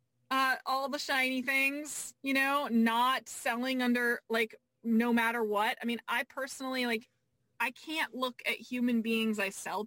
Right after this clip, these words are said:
to as an audience, quote unquote, or a,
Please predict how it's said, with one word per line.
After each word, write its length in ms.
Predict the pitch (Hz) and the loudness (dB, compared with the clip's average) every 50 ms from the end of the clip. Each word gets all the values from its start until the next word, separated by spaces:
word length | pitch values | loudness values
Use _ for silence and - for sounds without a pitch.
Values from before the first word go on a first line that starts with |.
| - - | -6 -4
to 340 | 254 233 240 247 262 262 240 - | -2 0 0 0 -2 -4 -6 -4
as 400 | - 208 208 202 202 196 196 - - _ _ _ - | -2 -2 -2 -2 -2 -6 -8 -14 -18 _ _ _ -8
an 160 | 214 208 214 - - | -8 -8 -8 -6 -2
audience, 640 | 214 202 208 208 214 196 190 175 160 - - - - - | 0 0 0 0 -2 -6 -6 -8 -8 -10 -12 -18 -14 -10
quote 200 | - 214 185 190 | -6 -6 -4 -4
unquote, 440 | 185 185 185 - 190 180 180 - - | -6 -8 -6 -4 -2 0 0 -2 -2
or 200 | - 196 190 190 | -2 -2 0 0
a, 240 | 196 196 190 185 190 | 0 0 -2 -2 -4